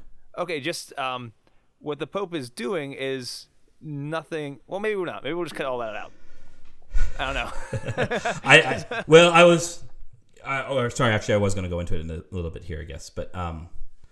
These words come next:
Speaker 2: yeah, ordinary magisterium is, is there's, there's, there's different levels to magisterium, right? There are times where the,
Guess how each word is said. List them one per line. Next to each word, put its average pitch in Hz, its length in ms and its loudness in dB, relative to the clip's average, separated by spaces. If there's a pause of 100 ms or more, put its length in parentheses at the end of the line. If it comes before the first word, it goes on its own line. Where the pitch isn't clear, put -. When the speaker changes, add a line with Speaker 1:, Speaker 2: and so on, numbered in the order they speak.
(220)
Speaker 2:
yeah, 131 360 0
ordinary 170 320 0
magisterium 120 560 -2
is, 101 220 -6
is 101 300 -10
there's, 113 220 -4
there's, 123 200 -10
there's 131 140 -12
different 156 220 -10
levels 110 300 -8
to - 80 -8
magisterium, 85 680 -10
right? 90 220 -14
There 107 80 -4
are 113 120 -6
times 123 360 -8
where 110 80 -6
the, 101 140 -8